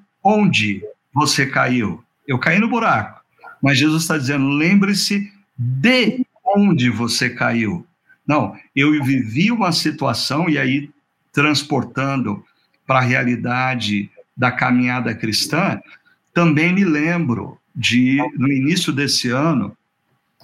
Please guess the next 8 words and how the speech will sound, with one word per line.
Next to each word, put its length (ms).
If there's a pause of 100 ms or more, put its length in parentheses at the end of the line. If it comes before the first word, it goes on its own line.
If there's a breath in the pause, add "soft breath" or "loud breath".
(160)
uma 280
pessoa 500
entrando 400
em 80
contato 600
comigo, 600 (580 soft breath)
dizendo 520
assim, 1040